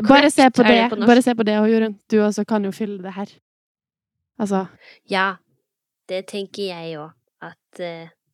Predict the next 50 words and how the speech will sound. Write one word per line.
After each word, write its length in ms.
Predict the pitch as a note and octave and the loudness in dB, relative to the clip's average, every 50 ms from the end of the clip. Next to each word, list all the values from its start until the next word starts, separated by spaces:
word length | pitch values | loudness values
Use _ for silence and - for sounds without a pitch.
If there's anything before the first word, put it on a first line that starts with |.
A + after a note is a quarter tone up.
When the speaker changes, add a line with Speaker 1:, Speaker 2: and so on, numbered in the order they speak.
| _ _ _ _ - _ _ _ _ _ | _ _ _ _ -20 _ _ _ _ _
Speaker 2:
jeg 100 | - F3+ | -12 -8
er 140 | F3 E3+ E3 F3 | -4 -4 -2 -2
jo 80 | F#3 | -4
litt 240 | F#3 F3 E3+ E3 - | -4 -8 -10 -12 -12
Ravenclaw. 520 | - D3+ D3+ D#3+ D#3+ E3+ - F3+ F3 - - - - _ _ _ _ _ _ _ _ _ _ _ _ _ _ _ _ _ _ - | -14 -14 -12 -12 -12 -12 -12 -10 -10 -10 -10 -12 -18 _ _ _ _ _ _ _ _ _ _ _ _ _ _ _ _ _ _ -2
Speaker 1:
Du 80 | - D4 | -2 0
er 160 | C#4+ C#4 - - | 0 0 -2 -4
litt 260 | - A#3 A#3+ A#3+ - - | -6 -4 -4 -4 -4 -6
av 120 | G3+ G3+ | -10 -8
alt, 180 | G#3 B3+ D4+ _ _ _ _ _ - | -8 -10 -12 _ _ _ _ _ -16
Speaker 2:
Masse. 280 | A3+ G#3+ G#3 - - - | -14 -12 -12 -12 -12 -12
Speaker 1:
rett 80 | - | -10
og 60 | - - | -12 -12
slett. 200 | A#3+ C#4+ - _ _ _ _ _ _ _ _ _ - | -12 -14 -16 _ _ _ _ _ _ _ _ _ -14
Speaker 2:
Litt 160 | - G#3+ - | -14 -12 -12
av 100 | A3+ G#3+ G#3 | -12 -12 -12
alt. 120 | - - - - - - - - | -14 -16 -16 -18 -18 -18 -14 -10
Jeg 80 | - F#3+ | -6 -6
er 60 | G#3+ | -6
litt 120 | G#3+ G#3 | -4 -6
av 120 | G3 F#3+ G3 | -8 -10 -10
alt, 180 | F#3+ - - | -12 -16 -16
alle 120 | G3+ - G3+ | -16 -14 -14
sammen. 180 | G#3 F#3+ G3+ - - - - - _ - | -14 -16 -16 -18 -18 -18 -18 -14 _ -4
Men 80 | A#3+ | -4
i 20 | A#3+ | -2
hvert 60 | A#3+ | 0
fall, 140 | - C4 A3+ - | 0 -2 -2 -2
jeg 120 | - A#3 A#3 | -4 -6 -6
fant 480 | - - - - G3+ G3 G3+ - - - - | -8 -14 -14 -12 -12 -12 -12 -16 -20 -18 -10
på 120 | - A3 G#3 | -10 -8 -8
nett, 180 | G#3+ A3+ _ _ _ | -8 -12 _ _ _
da, 140 | - A#3 A3+ - _ _ _ - | -6 -6 -6 -8 _ _ _ -8
eh, 240 | - G3+ G3 F#3+ F#3 - | -4 -2 -2 0 -2 0
jo, 160 | - A3 G#3+ G3+ | 0 0 0 0
sånn 200 | G3+ - A3 G#3 | -2 -4 -6 -6
som 100 | - G#3 | -4 -6
jeg 120 | G3+ G3+ G3 | -6 -6 -6
begynte 180 | G3 F#3 - | -8 -10 -10
å 80 | G3 - | -10 -10
snakke 140 | G3+ F#3+ - | -10 -10 -10
om 80 | F#3 | -12
i 40 | F#3 | -12
stad, 320 | F3+ - G3+ G3 F#3+ G3 _ | -10 -8 -6 -6 -6 -6 _
at, 20 | - - - - - - - - - - | -16 -20 -20 -20 -20 -20 -20 -20 -18 -10
at, 320 | - F#3+ F#3 _ _ - - - _ - | -10 -10 -10 _ _ -20 -20 -20 _ -12
eh, 840 | - F3+ F3 F3 F3+ F3 F3 F3 E3+ E3+ - - G#2+ F#2+ E2 F2+ - - _ _ | -10 -8 -6 -6 -6 -6 -6 -6 -8 -8 -8 -8 -8 -8 -8 -10 -12 -16 _ _
beskrivelser 1120 | G3 A3 G#3 - - - - A3 G3 F3+ E3+ E3 E3 E3 F#3 F3 - - G#3 F#3+ F#3 G3 G3 | -4 -4 -4 -4 -6 -6 -6 -6 -6 -6 -6 -8 -8 -8 -8 -8 -8 -6 -6 -6 -8 -8 -10
som 280 | - G#3 G3+ G3 G3 F#3+ | -8 -8 -8 -8 -8 -10
faktisk 680 | - - F3+ - - - - - - F3+ F3+ - - | -12 -16 -16 -16 -16 -20 -18 -14 -12 -12 -12 -12 -14